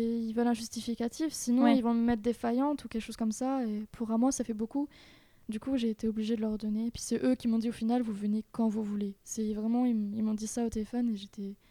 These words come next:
Speaker 1: ça a beaucoup touché ma mère, parce qu'elle était en mode, euh, « Waouh, ils sont
Speaker 2: Ouais.
Speaker 1: vraiment cool. » Donc, euh, ouais,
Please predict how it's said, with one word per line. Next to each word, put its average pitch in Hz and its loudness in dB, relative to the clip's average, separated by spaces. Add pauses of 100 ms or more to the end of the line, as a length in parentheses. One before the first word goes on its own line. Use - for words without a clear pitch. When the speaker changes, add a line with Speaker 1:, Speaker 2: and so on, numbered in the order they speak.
(140)
Speaker 1:
ça 220 -4
a 214 -2
beaucoup 233 -8
touché 285 -4
ma 240 2
mère, 233 0 (260)
parce - -14
qu'elle 214 -4
était 220 -2
en 240 2
mode, 226 0
euh, « 196 -4
Waouh, 208 -8 (100)
ils - -12
sont - -10
Speaker 2:
Ouais. 202 -6
Speaker 1:
vraiment 226 2
cool. » 269 -2 (1080)
Donc, 220 -2
euh, 208 -4
ouais, 208 -6